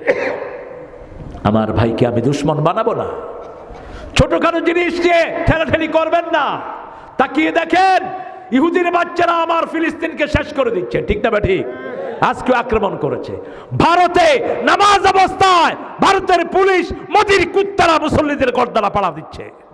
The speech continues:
ঘরে নামাজ পড়ছে ছয়টা ছেলে, ঘর থেকে পিটিয়ে সবগুলোকে পুলিশ বের করছে। আপনার পাশের বাড়িতে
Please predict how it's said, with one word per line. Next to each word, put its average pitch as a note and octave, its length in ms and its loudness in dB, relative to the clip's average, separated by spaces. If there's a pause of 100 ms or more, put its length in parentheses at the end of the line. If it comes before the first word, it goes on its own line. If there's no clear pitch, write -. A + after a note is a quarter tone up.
(1400)
ঘরে D3+ 240 2
নামাজ F3 420 0
পড়ছে F#3 260 2
ছয়টা F#3+ 300 0
ছেলে, F#3+ 400 0 (460)
ঘর G3 240 2
থেকে G3 180 2
পিটিয়ে D4+ 440 2
সবগুলোকে G#3+ 560 0
পুলিশ F3 280 -4
বের F3 220 0
করছে। - 260 -4 (840)
আপনার D#3 220 2
পাশের A3 340 0
বাড়িতে G#3+ 360 -2